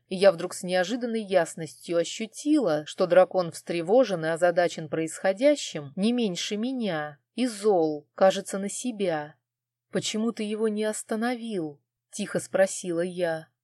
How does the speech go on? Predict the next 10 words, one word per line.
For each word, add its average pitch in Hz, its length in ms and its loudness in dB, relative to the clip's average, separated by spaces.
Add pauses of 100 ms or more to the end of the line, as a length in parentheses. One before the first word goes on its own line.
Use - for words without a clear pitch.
(120)
Гнев 185 480 2
как-то 175 320 2
вдруг 170 300 -4
схлынул, 202 760 -2
погас, 202 680 2 (100)
и 196 120 2
руки 277 320 4
мои 170 240 -2
безвольно 214 640 0
обмякли. 170 760 -6